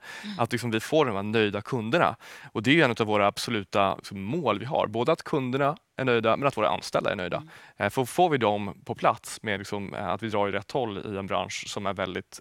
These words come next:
Speaker 2: het,
Speaker 1: Mm.
Speaker 2: då kommer man väldigt långt.
Speaker 1: Ni har ju ett samarbete också med ikea till exempel. Hur, alltså, hur har det påverkat bolaget? Vad betyder det att jobba med ett så stort, stort globalt bolag till och med?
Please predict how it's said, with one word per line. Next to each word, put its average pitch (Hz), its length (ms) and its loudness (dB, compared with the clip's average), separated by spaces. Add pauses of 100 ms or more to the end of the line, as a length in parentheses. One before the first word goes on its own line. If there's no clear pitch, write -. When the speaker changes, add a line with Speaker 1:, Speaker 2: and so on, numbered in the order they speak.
Speaker 2:
het, - 480 -10 (140)
Speaker 1:
Mm. 170 220 -4
Speaker 2:
då 139 80 -2
kommer 156 260 2
man 95 140 -4
väldigt 95 180 -2
långt. - 280 -8 (640)
Speaker 1:
Ni 247 100 6
har 302 80 8
ju 302 40 6
ett 277 60 0
samarbete 214 440 4
också 202 200 -2
med 190 360 6
ikea 254 500 2
till 156 120 -2
exempel. - 440 -2
Hur, 233 540 2 (340)
alltså, 240 220 2 (140)
hur 262 240 4
har 285 80 10
det 294 380 4
påverkat 147 480 4
bolaget? - 560 -6
Vad 226 120 4
betyder 233 340 -4
det 269 200 6
att - 160 4
jobba 180 200 -2
med 165 80 -2
ett - 60 -4
så 180 120 -6
stort, - 540 -8 (520)
stort - 320 -4
globalt 214 640 2
bolag - 420 -6
till - 160 -12
och - 60 -10
med? - 160 -10